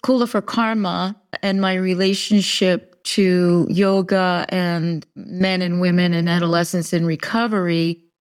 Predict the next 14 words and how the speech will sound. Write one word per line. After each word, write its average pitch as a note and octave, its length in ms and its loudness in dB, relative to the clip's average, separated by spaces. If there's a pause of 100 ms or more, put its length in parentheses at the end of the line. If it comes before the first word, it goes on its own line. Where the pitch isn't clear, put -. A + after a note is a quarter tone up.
(140)
I G#3 180 -4
started G3+ 600 -2
teaching A3 600 0
in F3+ 400 -2
that F3 320 -4 (280)
recovery F3+ 520 -4
space, - 800 -4
teaching G#3+ 280 0
yoga F3+ 300 2
in D#3 120 0
the D#3 60 -4
recovery D#3 480 -4
space. - 540 -4 (100)
And F3+ 460 0